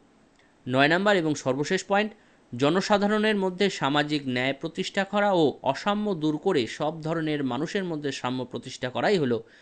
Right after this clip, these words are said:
শিক্ষার মূল লক্ষ্য। এটি ছিল আজকে আমাদের আলোচনার বিষয়বস্তু। সর্বশেষ বলে রাখি, শিক্ষা সবসময় চেষ্টা করে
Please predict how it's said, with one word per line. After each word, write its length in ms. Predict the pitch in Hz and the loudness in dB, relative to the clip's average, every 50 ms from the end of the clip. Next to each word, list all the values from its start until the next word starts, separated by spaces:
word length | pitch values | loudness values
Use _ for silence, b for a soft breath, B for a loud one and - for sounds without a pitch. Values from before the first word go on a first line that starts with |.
| b b b b b | b b b b b
শিক্ষার 480 | b - - 120 - - - 123 113 113 | b -10 -10 -10 -10 -4 -2 -2 0 0
মূল 280 | 113 113 117 135 180 - - _ _ _ _ - | 0 -2 -2 -2 -2 -4 -10 _ _ _ _ -8
লক্ষ্য। 720 | 113 107 107 107 - _ - - - 160 156 123 - - _ _ _ _ _ _ _ _ _ _ _ _ _ _ _ _ _ _ _ _ _ b b b b b b b b b | -4 -4 -4 -4 -6 _ -4 2 4 6 6 6 2 -2 _ _ _ _ _ _ _ _ _ _ _ _ _ _ _ _ _ _ _ _ _ b b b b b b b b b
এটি 220 | b 131 139 202 220 | b 0 2 2 2
ছিল 160 | - 240 226 | 4 6 8
আজকে 240 | 220 208 208 - 233 | 8 8 8 4 2
আমাদের 360 | 214 202 208 208 208 214 196 | 4 4 4 4 4 4 2
আলোচনার 500 | - - 131 143 151 147 185 175 180 175 | 2 0 0 0 0 0 2 2 2 2
বিষয়বস্তু। 680 | 160 147 151 - - 180 175 175 175 160 - - 277 - - _ _ _ _ _ _ _ _ _ _ _ _ _ _ _ _ _ _ _ _ _ | 2 0 -2 0 0 0 0 0 -2 -2 -2 -4 -4 -4 -6 _ _ _ _ _ _ _ _ _ _ _ _ _ _ _ _ _ _ _ _ _
সর্বশেষ 680 | - - 135 131 139 151 160 151 - 175 165 156 - - - _ - | -6 0 2 2 2 2 0 0 0 0 0 0 -2 -8 -10 _ -10
বলে 240 | 123 117 127 135 147 | -4 -2 2 4 4
রাখি, 280 | 160 170 165 - 277 349 - _ _ - | 4 4 2 0 -6 -8 -8 _ _ -16
শিক্ষা 480 | - - - - 196 190 - - 226 | -12 -8 -2 -2 -2 -2 0 -2 -2
সবসময় 460 | 208 - 180 160 - - 180 165 160 | -2 0 -2 -2 -2 -4 -4 -4 -4
চেষ্টা 340 | 156 - - 147 - - 202 | -4 -6 -8 -8 -2 -2 0
করে 220 | 190 208 208 233 | 0 0 -2 -2